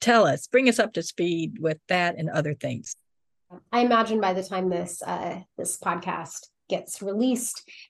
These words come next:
Speaker 2: the finals will be over, but, uh, at the time of recording, they start tomorrow, and it's the Las Vegas Aces versus the New York Liberty. Alyssa Thomas should have won Most Valuable Player, uh, may it be said here,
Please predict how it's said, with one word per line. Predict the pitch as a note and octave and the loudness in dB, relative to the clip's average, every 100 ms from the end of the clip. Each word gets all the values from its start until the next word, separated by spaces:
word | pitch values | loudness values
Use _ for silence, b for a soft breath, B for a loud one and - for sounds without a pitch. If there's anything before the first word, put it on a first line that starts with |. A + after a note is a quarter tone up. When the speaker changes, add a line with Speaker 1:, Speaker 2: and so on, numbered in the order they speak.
| - | 0
Speaker 2:
the | A3+ | 2
finals | G3+ G3 F#3+ G3+ | 4 4 2 0
will | |
be | G3+ A#3 | 0 8
over, | D#4 D#4 C#4+ C#4+ - | 8 10 10 10 8
but, | D#4 C4 B3+ | 6 6 6
uh, | A3 A3 A3 G#3 G#3+ | 6 4 6 6 4
at | A3 A3+ | 2 -4
the | A3 | 0
time | F#4 F4+ | 6 8
of | C#4+ | 8
recording, | A#3+ A#3 A#3 A3+ G#3+ | 6 4 4 6 6
they | G3 | 4
start | F#3+ - C4 | 2 0 0
tomorrow, | - A3+ F#3+ F#3+ F#3 F#3+ F#3+ B B _ | 0 0 2 4 6 4 0 B B _
and | A3+ G3+ F#3+ F#3+ F#3+ F#3+ | 0 4 6 6 4 2
it's | F#3 - - - - - | -4 -4 -4 -6 -8 -2
the | F#3+ F#3 | 0 0
Las | F#3 - | -2 0
Vegas | F#3+ F#3+ F#3 | 0 0 -2
Aces | - A#3 G#3+ F#3+ | 0 0 0 -2
versus | G3 G3 G#3+ | -4 -6 -2
the | A3 | 2
New | G#3+ | 4
York | G3+ F#3+ F#3+ | 4 2 0
Liberty. | G3 G3 F#3+ F#3+ F#3 F#3 _ _ _ _ | -2 0 0 0 0 -4 _ _ _ _
Alyssa | G#3 G#3 G#3 | 2 4 2
Thomas | G#3 A#3 A3 A3+ A3 - | 2 6 6 6 2 -4
should | - A3 | 0 2
have | A3+ G#3 | 4 2
won | G3+ G3+ G#3 A#3 B3+ - _ _ | 2 4 4 2 0 -6 _ _
Most | G#3+ G#3+ G#3 | 0 0 2
Valuable | G3 G3+ G3 G3 | 4 4 4 2
Player, | F#3+ A3+ B3 D4 D4+ D4 | 2 2 4 4 2 2
uh, | G#3 G3+ | 2 2
may | F#3+ F#3+ | 2 2
it | F#3+ | 2
be | F#3+ F#3+ F#3 | 0 -2 -2
said | F#3 F#3+ F#3 | 0 0 0
here, | F#3 F#3+ F#3 F#3 F#3 | 0 2 4 4 0